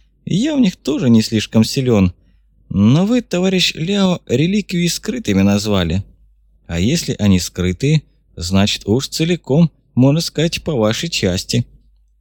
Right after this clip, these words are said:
Гость, нисколько не смутившись, кивнул. «Отчасти и по моей. Точнее, ими занимались мои предшественники, когда два века назад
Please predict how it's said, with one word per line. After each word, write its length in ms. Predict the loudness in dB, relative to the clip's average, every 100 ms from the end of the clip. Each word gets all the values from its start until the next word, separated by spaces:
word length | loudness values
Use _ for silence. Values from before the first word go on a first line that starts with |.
| _ _ _ _ _
Гость, 500 | -4 -2 0 -2 -2
нисколько 400 | -4 -2 -4 0
не 100 | 0
смутившись, 560 | 2 0 0 -2 -2 -6
кивнул. 420 | -2 2 4 2 -4 _ _ _ _ -6
«Отчасти 680 | -6 -4 -6 -4 -6 -4
и 40 | -2
по 120 | 0
моей. 520 | 2 2 2 0 -2 _ _ _ _ _ _ -6
Точнее, 500 | -4 -4 2 2 2
ими 340 | 0 2 2
занимались 640 | 2 0 2 2 2 0
мои 220 | 2 2
предшественники, 960 | 0 -4 -4 0 -2 0 2 2 0 -4 -6 -20 _ -8
когда 360 | -4 0 0
два 200 | 0 0
века 260 | 0 0 0
назад 480 | 0 2 0 -2